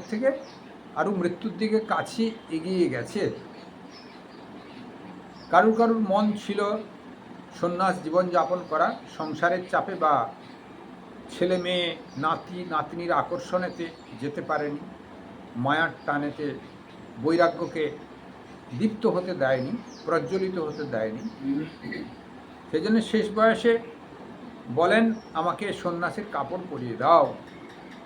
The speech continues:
কোনো কোনো গুরুকে ডেকে, যারা সন্ন্যাস দেন কি সন্ন্যাস না দেন, কোনো সন্ন্যাসী যদি রাজি হন, তাহলে তাকে ডেকে একটা গেরুয়া কাপড় ছুপিয়ে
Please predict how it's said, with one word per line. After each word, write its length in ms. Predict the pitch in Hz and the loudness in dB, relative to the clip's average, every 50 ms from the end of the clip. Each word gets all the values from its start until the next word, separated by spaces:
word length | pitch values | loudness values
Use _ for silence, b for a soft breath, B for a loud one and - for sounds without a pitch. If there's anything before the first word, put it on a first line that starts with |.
| - - - - - - - - - - - - - - | -16 -16 -16 -18 -18 -18 -18 -18 -16 -16 -16 -12 -4 4
কোনো 160 | 202 226 233 | 6 6 6
কোনো 260 | 226 247 247 247 240 | 6 6 6 6 6
গুরুকে 420 | 202 175 196 214 214 196 214 226 | 4 2 0 -2 0 4 4 4
ডেকে, 500 | 220 - 160 156 - 185 196 247 277 - - - - - - - - - - 123 | 6 4 2 0 2 4 4 6 4 4 2 -6 -12 -16 -18 -18 -18 -14 -4 -2
যারা 200 | 147 151 160 160 | 2 2 2 2
সন্ন্যাস 460 | - - 160 147 147 151 165 180 185 135 123 | 2 -2 -4 -2 0 2 2 0 0 -2 -2
দেন 340 | 127 131 135 147 180 214 220 | 0 2 4 4 4 4 2
কি 200 | 220 - - 180 - - | 0 -2 -6 -8 -8 -6
সন্ন্যাস 340 | 165 151 151 160 160 147 | -6 -4 -2 -2 -2 -2
না 180 | 147 143 139 139 | 0 0 0 0
দেন, 140 | 139 160 175 190 185 | 0 -2 -2 -4 -4
কোনো 160 | 196 175 165 147 - | -4 -4 -6 -4 -4
সন্ন্যাসী 600 | - 143 135 135 139 139 139 - - 202 220 240 233 - - - - - - - - - - - - - - - - - - - | -4 -4 -2 -2 -2 -2 -4 -4 -4 -2 -2 -2 -4 -6 -12 -16 -16 -16 -16 -16 -16 -16 -18 -18 -18 -18 -16 -16 -16 -14 -6 -4
যদি 160 | 147 156 208 | -2 0 4
রাজি 340 | 196 185 170 175 180 208 190 | 6 6 6 6 6 4 0
হন, 320 | 143 143 151 156 180 233 - - - - - - - - - - - - - - - - - - - - - - - - - - | 0 2 2 4 4 4 4 0 -6 -12 -14 -16 -16 -16 -18 -18 -18 -18 -18 -18 -18 -18 -18 -18 -18 -18 -18 -18 -18 -18 -10 -4
তাহলে 320 | - 151 170 214 220 220 202 | 4 6 8 8 8 8 6
তাকে 320 | - 185 165 165 196 190 | 4 2 0 2 0 -2
ডেকে 600 | - 139 147 151 147 151 190 233 269 330 339 - - - - - - - - - - - - - - - - - - - - | -2 0 0 0 0 4 8 10 10 10 8 4 -4 -12 -16 -18 -18 -18 -18 -20 -20 -20 -18 -18 -18 -18 -18 -18 -18 -12 -8
একটা 180 | - 143 131 139 | -6 -4 -4 -2
গেরুয়া 360 | 139 131 147 160 170 170 165 | 0 2 2 4 4 4 4
কাপড় 300 | - 160 156 165 175 165 175 - | 4 0 0 0 0 0 -2 -4
ছুপিয়ে 560 | - 156 151 - 160 160 160 151 143 127 | -8 -8 -6 -4 -2 0 0 0 0 -2